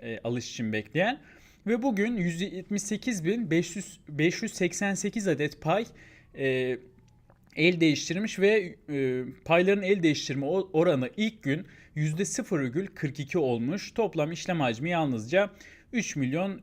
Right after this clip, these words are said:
üç yüz otuz dokuz bin beş yüz doksan altı T L olarak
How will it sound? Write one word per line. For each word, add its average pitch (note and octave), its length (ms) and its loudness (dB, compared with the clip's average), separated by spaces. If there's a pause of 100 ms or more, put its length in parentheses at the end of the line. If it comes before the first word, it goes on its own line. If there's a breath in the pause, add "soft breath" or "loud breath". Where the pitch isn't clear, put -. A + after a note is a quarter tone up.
üç E3+ 200 -8
yüz E3 100 -4
otuz E3 280 -2
dokuz D#3+ 360 -2
bin F3+ 180 -2
beş D3 220 0
yüz D#3 120 -4
doksan C#3+ 320 -2
altı D3+ 280 -2
T A#2 220 -2
L A2+ 40 0
olarak C3+ 460 0